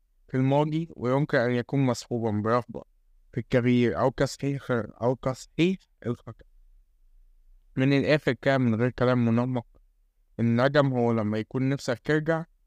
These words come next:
أوكي، عشان تغير اللي عملته، عشان حاسس إنه غلط أو كان فيه أحسن، أو حتى إن أنت متضايق من النتيجة. الندم عامة، أوكي،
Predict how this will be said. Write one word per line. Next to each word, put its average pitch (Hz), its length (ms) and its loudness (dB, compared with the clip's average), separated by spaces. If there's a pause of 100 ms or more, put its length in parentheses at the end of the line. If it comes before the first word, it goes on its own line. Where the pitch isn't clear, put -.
(300)
أوكي، 151 300 0
عشان 131 300 -2
تغير 139 340 2
اللي 120 140 2
عملته، 110 380 -2
عشان 143 180 -6
حاسس 160 340 0
إنه 147 180 0
غلط 135 300 0 (300)
أو 147 120 4
كان 143 200 -2
فيه 127 260 -2
أحسن، 131 340 -4 (520)
أو 135 100 2
حتى 180 300 2
إن 180 120 4
أنت 185 200 0
متضايق 170 380 2
من 165 60 0
النتيجة. 151 560 -2 (1300)
الندم 143 440 2
عامة، 139 560 2 (420)
أوكي، 160 380 -2